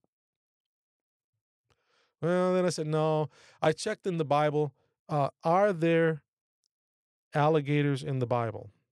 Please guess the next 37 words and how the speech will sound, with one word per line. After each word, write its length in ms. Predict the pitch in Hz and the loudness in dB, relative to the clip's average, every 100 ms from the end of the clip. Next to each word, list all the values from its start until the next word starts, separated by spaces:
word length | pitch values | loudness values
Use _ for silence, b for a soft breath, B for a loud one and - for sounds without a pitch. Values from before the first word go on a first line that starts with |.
| _ _ _ b b b b | _ _ _ b b b b
Well, 160 | 147 143 | 2 2
you're 160 | 147 | 2
gonna 160 | 160 190 | 0 -2
find 500 | - 156 156 156 160 - | -2 -2 0 -2 -6 -6
that 240 | 139 131 | -4 0
there 180 | 143 139 | 2 4
are 120 | 139 | 2
no 340 | 139 165 175 185 | 2 0 0 -2
alligators 680 | 151 143 143 135 139 135 127 | 0 2 2 0 -2 -2 -2
in 100 | 127 | -2
the 60 | |
Bible. 260 | 120 120 120 | -2 -2 -2
There 220 | 135 135 | -2 0
are 480 | 151 220 196 120 - | 2 2 2 -2 -8
crocodiles 760 | - 156 147 135 127 123 131 - | -4 -2 -2 -4 -12 -12 -16 -12
in 100 | 123 | -10
the 60 | 110 | -8
Bible. 360 | 110 110 - _ _ _ | -8 -10 -18 _ _ _
<clears throat> 280 | _ _ - | _ _ -6
Let 480 | 233 208 180 135 170 | -4 -2 -2 0 0
me 60 | |
share 180 | - 180 | 2 0
a 60 | 156 | 0
few 120 | 165 | -4
things. 220 | 127 117 | -8 -4
So, 200 | 151 131 _ _ _ _ _ - 170 | -4 -4 _ _ _ _ _ -10 -2
and 160 | 170 | -2
alligators 500 | 175 196 233 226 185 | 2 0 2 0 -2
and 80 | 160 | -2
crocodiles 460 | 180 175 160 156 143 | -2 -2 0 -2 0
are 100 | 131 | 0
not, 360 | 139 151 156 _ | 2 2 0 _
they're 160 | 143 156 | 0 0
not 300 | 165 165 165 | 2 -2 -2
the 80 | 143 | -8
same 300 | - 147 127 | -6 -6 -6
thing. 340 | - 127 113 | -6 -8 -8